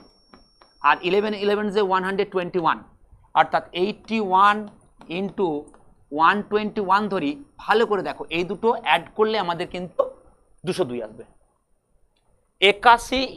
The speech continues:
into একশো একুশ, এটা প্রাইম ফ্যাক্টর করে করতে পারো কেউ, আর কেউ মাথায় রাখতে পারো যে এই নাইনটি নাইনের এই নাইন নিলাম আর এই নাইনটি নাইনের এই নাইন নিলাম, তাহলে নাইন নাইন যে এইটটি ওয়ান, আর এখানে ইলেভেন into ইলেভেন, ওয়ান টোয়েন্টি ওয়ান।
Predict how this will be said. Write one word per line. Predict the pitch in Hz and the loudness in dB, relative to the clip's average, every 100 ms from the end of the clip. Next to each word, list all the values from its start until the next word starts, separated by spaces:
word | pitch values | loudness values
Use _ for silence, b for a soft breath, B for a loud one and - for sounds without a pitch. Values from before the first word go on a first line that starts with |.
| 196 | -4
into | 214 202 233 190 | -4 0 2 2
একশো | - 165 | 0 -8
একুশ, | - 110 - - _ _ _ _ _ _ - | -8 -14 -20 -20 _ _ _ _ _ _ 0
এটা | 180 214 208 - _ - | 6 8 6 4 _ 4
প্রাইম | 185 233 226 | 4 4 0
ফ্যাক্টর | 226 226 - 247 247 | 0 2 2 4 6
করে | 240 247 | 6 6
করতে | 240 254 | 2 4
পারো | 247 247 | 4 6
কেউ, | 254 254 - B B - | 4 4 0 B B 2
আর | 165 | 4
কেউ | 214 208 196 | 4 4 2
মাথায় | 202 240 | 4 4
রাখতে | 240 247 226 | 4 4 6
পারো | 240 240 b b 156 | 6 4 b b -2
যে | 180 202 - - - 185 | 4 4 2 -18 -6 0
এই | 208 180 | 2 2
নাইনটি | 202 220 240 233 | 2 0 0 2
নাইনের | 233 233 202 202 | 4 4 6 6
এই | 220 220 | 6 4
নাইন | 233 233 | 4 4
নিলাম | 240 262 269 - b b 160 | 6 6 6 -4 b b 4
আর | 156 202 | 8 8
এই | 247 233 | 8 4
নাইনটি | 233 214 220 | 2 2 4
নাইনের | 214 208 247 - - _ _ _ - | 4 6 4 2 -2 _ _ _ 2
এই | 214 190 | 2 2
নাইন | 165 151 | -2 -4
নিলাম, | 131 110 110 | -6 -8 -4
তাহলে | 147 139 | -2 0
নাইন | 160 208 214 | 0 0 -2
নাইন | 220 202 | -2 2
যে | 214 | 0
এইটটি | 214 233 | 0 0
ওয়ান, | 247 - - _ _ b b - | 0 0 -12 _ _ b b 0
আর | 143 - 175 | 0 0 -6
এখানে | 226 233 180 | -2 -2 -2
ইলেভেন | 196 214 226 220 | 0 0 0 -2
into | 214 220 | -4 -2
ইলেভেন, | 220 214 262 - - | 0 0 -4 -8 0
ওয়ান | 170 170 - | 0 0 -6
টোয়েন্টি | 143 - | -8 -8
ওয়ান। | 120 | -8